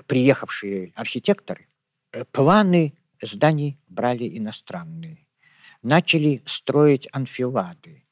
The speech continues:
Анфилада, вот так, Царскосельский дворец, и так строили и частные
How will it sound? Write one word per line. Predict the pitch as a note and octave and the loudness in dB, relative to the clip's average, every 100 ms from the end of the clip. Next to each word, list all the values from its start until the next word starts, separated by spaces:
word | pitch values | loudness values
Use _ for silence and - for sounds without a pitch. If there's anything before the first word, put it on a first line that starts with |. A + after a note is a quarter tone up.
| _ _ _ | _ _ _
Анфилада, | A#2+ A#2 B2+ B2+ G#3 F#3+ F3+ F3+ _ _ _ | -6 -4 0 4 4 4 2 2 _ _ _
вот | A2 - - | -14 -14 -6
так, | A#2+ - - | -6 -6 -10
Царскосельский | - - - - D#3 E3+ - | -8 -8 -14 -6 -4 -2 -4
дворец, | C#3 D3+ D3+ - | 0 4 4 2
и | - | -4
так | D#3 E3 F#3 - - - | 0 4 2 0 -12 -12
строили | - - F3 E3 | -6 4 6 6
и | D#3+ D#3+ | 4 2
частные | - F#3+ F#3 - E3+ F#2+ | 0 2 2 0 -6 -6